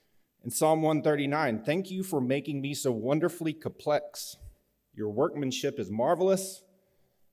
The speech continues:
How will I know it?" We are unique and we are special. We are individuals. But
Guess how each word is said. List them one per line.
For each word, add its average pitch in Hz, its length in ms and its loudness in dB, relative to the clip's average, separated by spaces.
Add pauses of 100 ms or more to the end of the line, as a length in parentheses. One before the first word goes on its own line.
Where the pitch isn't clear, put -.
How 143 180 -4
will 143 200 -4
I 117 100 -4
know 127 280 -6
it?" 107 80 -12 (640)
We 139 140 -2
are 135 100 2
unique 127 500 -2
and 117 100 -6
we 127 120 -2
are 107 80 -2
special. 127 560 -4 (680)
We 139 220 4
are 147 80 2
individuals. 147 920 10 (2250)
But 180 640 10